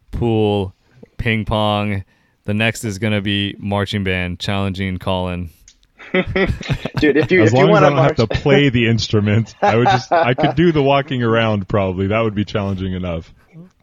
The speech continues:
Speaker 2: With
Speaker 3: We
Speaker 2: the
Speaker 3: don't want
Speaker 2: correct
Speaker 3: anyone
Speaker 2: form.
Speaker 3: near me playing an instrument. Yeah, exactly. No, thank you.
Speaker 2: <laughs>
Speaker 3: Um,
Speaker 2: Uh,
Speaker 3: we've actually had a handful of people have a baseball background going into Ultimate.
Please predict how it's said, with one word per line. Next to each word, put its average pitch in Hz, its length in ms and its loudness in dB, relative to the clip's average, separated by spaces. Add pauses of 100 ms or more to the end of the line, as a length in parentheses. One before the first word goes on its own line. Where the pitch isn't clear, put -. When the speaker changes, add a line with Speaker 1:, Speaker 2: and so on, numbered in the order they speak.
(480)
Speaker 2:
With 202 120 2
Speaker 3:
We 117 60 2
Speaker 2:
the 110 60 0
Speaker 3:
don't 117 80 2
want 110 140 2
Speaker 2:
correct 107 160 2
Speaker 3:
anyone 151 380 -2
Speaker 2:
form. 110 120 -12
Speaker 3:
near 107 220 0
me 104 160 0
playing 98 280 -2
an 90 60 -8
instrument. 90 320 -8
Yeah, 101 200 -2
exactly. 87 460 -8 (580)
No, 202 120 -6
thank - 320 -6
you. 78 140 -14 (640)
Speaker 2:
<laughs> 170 260 -12 (1120)
Speaker 3:
Um, 120 300 2
Speaker 2:
Uh, 117 140 0 (180)
Speaker 3:
we've 170 240 0
actually 160 380 0
had 123 320 2
a 107 200 -4
handful 131 500 -2
of 101 120 -2
people 98 560 0
have 92 500 -4 (240)
a 98 140 -2
baseball 95 560 -2
background 80 840 -4 (460)
going 92 360 0
into 90 200 -2
Ultimate. 85 580 -4